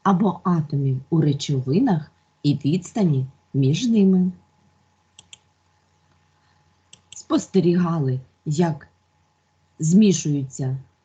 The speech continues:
молекули фарби з молекулами води, встановили відповідність. А ще ми з вами милувалися, релаксували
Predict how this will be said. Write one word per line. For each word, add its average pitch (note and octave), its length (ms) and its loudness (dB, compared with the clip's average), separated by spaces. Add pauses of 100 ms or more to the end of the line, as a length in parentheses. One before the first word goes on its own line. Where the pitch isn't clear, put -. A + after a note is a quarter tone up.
(340)
молекули D#3+ 640 0
фарби C3 600 -2
з E3+ 60 -2
молекулами A3 720 0
води, G#3 440 0 (600)
встановили F4+ 560 0
відповідність. D3 1200 0 (3500)
А C#3 100 -6
ще D3+ 420 -2
ми G#3+ 140 2
з E3 100 -2
вами D#3 380 0 (720)
милувалися, D3+ 920 2
релаксували D3+ 1000 0